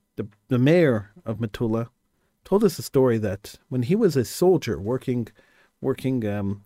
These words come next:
in Gaza, just around Gaza, that he, he got a tip that there was a bomb planted under the car of, uh, of one of the local people there. And so he went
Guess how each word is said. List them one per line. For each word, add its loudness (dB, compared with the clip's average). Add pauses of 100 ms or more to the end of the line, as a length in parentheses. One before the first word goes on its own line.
(160)
in 2
Gaza, 0
just -8
around 0
Gaza, -4 (1000)
that 0 (120)
he, 2 (2000)
he 4
got 4
a 6
tip 0 (920)
that 0
there 4
was 4
a 0
bomb 4
planted -2 (180)
under 0
the 0
car -4
of, -6
uh, -4 (400)
of -6
one 2
of 0
the 0
local 4
people -4
there. -12 (1200)
And -2
so 4
he 4
went 2